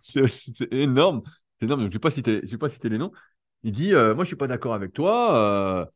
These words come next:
moi, je me sens aussi compétent que un tel, un tel et un tel, même, euh, s'ils ont, euh, beaucoup plus d'expérience que moi, euh, d'un point de vue théorique, sur le terrain, je suis aussi compétent, si ce n'est meilleur. Et là, je me dis, on a passé un cap. Je me dis, là,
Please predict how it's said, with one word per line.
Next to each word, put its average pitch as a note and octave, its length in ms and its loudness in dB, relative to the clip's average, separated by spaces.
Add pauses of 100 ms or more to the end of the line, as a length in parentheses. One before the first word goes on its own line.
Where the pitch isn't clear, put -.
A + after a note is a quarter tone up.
(320)
moi, C3 180 6
je F3 60 0
me C#3+ 80 4
sens C#3+ 240 0
aussi G3 220 4
compétent D#3+ 520 -2
que - 240 -4
un E3 120 2
tel, D#3+ 340 2
un D3 100 0
tel F3 360 2
et C3+ 80 0
un A2 120 -4
tel, F#3+ 340 0 (360)
même, D#3 400 0
euh, B2+ 100 2
s'ils A#2 280 -6
ont, E3+ 240 -2
euh, G#2+ 420 0 (220)
beaucoup F3+ 200 -6
plus E3 140 -6
d'expérience C#3 580 -2
que B2+ 100 -4
moi, E3+ 760 4
euh, - 20 2
d'un B2 120 -2
point C#3+ 120 -4
de C3 60 -4
vue C3 100 -8
théorique, C3 420 0 (140)
sur F#3+ 160 -2
le - 80 -6
terrain, D3 420 2 (460)
je A#2 160 -2
suis F#3 160 -4
aussi G3+ 220 2
compétent, E3+ 480 0
si C#3 140 -8
ce - 80 -10
n'est F3+ 80 2
meilleur. G#2+ 340 0 (1300)
Et - 80 -20
là, F3 140 -6
je A#2+ 100 -8
me A#2+ 100 -6
dis, F3 240 -12 (160)
on G2+ 120 -14
a G#2+ 80 -10
passé A2+ 220 -10
un G#2+ 60 -6
cap. - 240 -20 (500)
Je A2 60 -12
me G2+ 60 -6
dis, G2 100 -2
là, E3+ 320 2